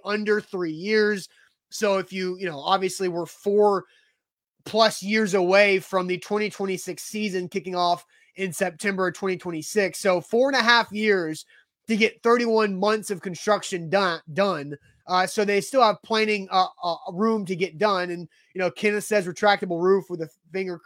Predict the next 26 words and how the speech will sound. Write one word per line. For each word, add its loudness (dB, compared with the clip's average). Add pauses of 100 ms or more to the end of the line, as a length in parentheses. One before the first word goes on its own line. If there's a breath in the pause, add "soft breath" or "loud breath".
(160)
uh, -2
cross 0
emoji. -4 (1000)
Uh, 0
and 0
you 2
don't 8
know 10
what -2
that's -6
gonna -8
be. -2
It -4
says 2
enclosed. -2
And, -6 (320 soft breath)
uh, 4
we 0
don't, 4
w-, -12 (120)
what 8
do 2
we 2
know 6
so -2
far? -16